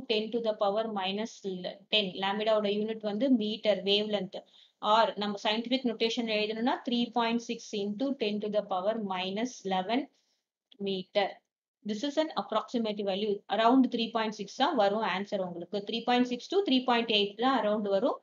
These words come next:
Ten to the power minus eleven தான் உங்களுக்கு வரும். Clear?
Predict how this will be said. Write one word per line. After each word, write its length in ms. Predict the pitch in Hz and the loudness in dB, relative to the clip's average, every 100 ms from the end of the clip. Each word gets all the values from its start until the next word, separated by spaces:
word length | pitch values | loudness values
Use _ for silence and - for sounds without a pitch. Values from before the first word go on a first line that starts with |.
| - | -2
Ten 160 | 233 233 | 0 2
to 100 | 240 | 0
the 120 | 214 | 2
power 220 | 208 233 | 2 2
minus 400 | 220 185 196 254 | 0 -2 -4 -6
eleven 280 | 208 185 185 | -2 -2 -2
தான் 160 | 196 262 | -2 -2
உங்களுக்கு 360 | 196 185 - 277 | -2 -4 -4 -2
வரும். 260 | 170 - _ _ _ _ _ _ _ _ _ _ _ _ - | -4 -6 _ _ _ _ _ _ _ _ _ _ _ _ 0
Clear? 320 | 294 220 | 2 2